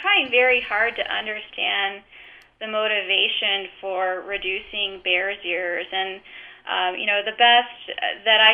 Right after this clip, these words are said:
can come up with is that it's really, um, you know, a response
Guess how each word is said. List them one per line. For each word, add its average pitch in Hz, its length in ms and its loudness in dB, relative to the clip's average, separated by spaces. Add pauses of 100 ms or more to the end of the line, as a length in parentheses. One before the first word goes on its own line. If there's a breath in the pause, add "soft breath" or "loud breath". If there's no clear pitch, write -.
can 240 160 -8
come 220 200 -6
up 214 240 -6
with 202 200 -2
is 196 160 -8
that 196 140 -2
it's 196 240 -2
really, 208 580 2 (380 loud breath)
um, 180 640 -2
you 233 100 -4
know, 190 380 0 (240)
a 214 260 2
response 240 640 0